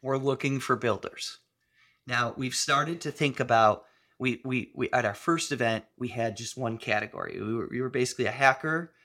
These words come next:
and then we didn't really have this official designation. It was, like, basically organizers and organizer supporters. And it's turned into, for, for our second hackathon, um, we had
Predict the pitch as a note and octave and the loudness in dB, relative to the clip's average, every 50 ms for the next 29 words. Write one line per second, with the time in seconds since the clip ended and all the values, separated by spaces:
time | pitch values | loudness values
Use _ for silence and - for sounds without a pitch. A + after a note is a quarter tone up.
0 | _ _ _ _ - - A#2+ B2 B2 B2 A#2 - B2+ B2+ A#2+ D3+ D#3+ D#3 D3+ D3 | _ _ _ _ -8 -4 0 0 0 0 -2 -2 -4 0 0 2 2 2 2 4
1 | C#3 C3 A#2 A2+ A2+ A2+ G2+ A2 A2+ - - - - - - - - A#2 A#2+ A#2+ | 2 2 2 2 0 0 0 0 -6 -6 -8 -10 -8 -8 -6 -4 -4 -2 0 0
2 | A#2 A2+ A2+ G#2+ A2 A2+ A#2+ A#2+ A#2+ - - B2 - A2+ G#2+ A2 G#2+ G2+ - A2+ | 0 0 -2 -2 -2 -2 -2 -2 -2 -2 -4 -4 -4 -4 -4 -4 -4 -2 0 -2
3 | A#2 A2 - G#2 - - - - G#2+ A2+ A#2 A#2+ A#2+ C3 C3 C3+ C#3+ C#3+ D3 D#3 | -2 -2 -2 -6 -4 -6 -6 -4 -4 -2 -2 0 2 2 4 2 2 0 -2 -4
4 | D#3 D3+ D#3 - _ _ _ _ _ - G#2 A#2 A2+ A2 G#2 G2+ - _ - - | -6 -6 -10 -14 _ _ _ _ _ -4 -2 0 0 -2 -2 -6 -12 _ -6 -4
5 | C3 A#2 A#2 A2 A2 A2 G#2+ A2 A2 G#2+ - G#2 - - A2+ A2 G#2+ B2 D3+ E3 | -4 -2 0 0 -2 -2 -2 -4 -6 -6 -8 -8 -8 -6 -4 -2 -2 -2 -4 -6
6 | - - _ _ _ _ - - _ _ _ _ - C3 C3+ C3 C3+ C3+ - - | -8 -14 _ _ _ _ -20 -20 _ _ _ _ -2 0 2 2 2 0 0 -4
7 | - - - E3+ E3 E3 D#3 D#3 D3+ C#3+ - C#3+ C3+ B2 - - B2+ A#2+ G#2+ - | -6 -2 0 2 2 2 2 0 -2 -2 -2 -4 -6 -4 -2 0 2 2 0 0
8 | - - - - - - - - A2 G#2 - - - F3 E3+ - D#3+ C3+ A#2 A#2+ | -4 -12 -16 -16 -14 -8 -4 -2 -2 0 0 -2 -2 -2 -2 -2 -4 -6 -6 -6
9 | G2+ - - A2+ - - - G#2 G2 A2 C#3 C#3 _ _ - _ _ _ _ - | -6 -8 -10 -10 -6 -4 -4 -2 -4 -4 -8 -12 _ _ -20 _ _ _ _ 2
10 | B2 A#2+ A2 G#2+ G#2+ G#2+ G2+ - _ _ _ - C3+ B2+ A#2 A#2 A#2 A2+ A2+ G#2+ | 4 4 6 4 4 0 -2 -8 _ _ _ -10 -8 -6 0 2 2 2 2 0